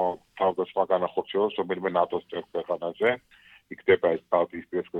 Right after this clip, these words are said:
თქვა, ლატვია, ან ესტონეთი, ან ფინეთი. ა, იმიტომ რომ ჯერჯერობით ჩვენ უკრაინაში არ დაუმთავრებია ომი და ბუნებრივია,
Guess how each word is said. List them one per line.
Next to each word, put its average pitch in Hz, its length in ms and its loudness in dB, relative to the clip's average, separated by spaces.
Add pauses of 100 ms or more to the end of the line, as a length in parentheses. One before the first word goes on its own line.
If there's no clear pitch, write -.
(180)
თქვა, 85 200 -8
ლატვია, 85 340 -2
ან 80 140 -6
ესტონეთი, 82 600 -10
ან 87 140 -4
ფინეთი. 87 540 -6 (600)
ა, 95 140 2 (460)
იმიტომ 87 380 -2
რომ 101 100 -2
ჯერჯერობით 90 460 -2
ჩვენ 90 200 -6
უკრაინაში 92 540 0
არ 92 140 2
დაუმთავრებია 98 760 4
ომი 78 300 2
და 107 160 2
ბუნებრივია, 90 760 2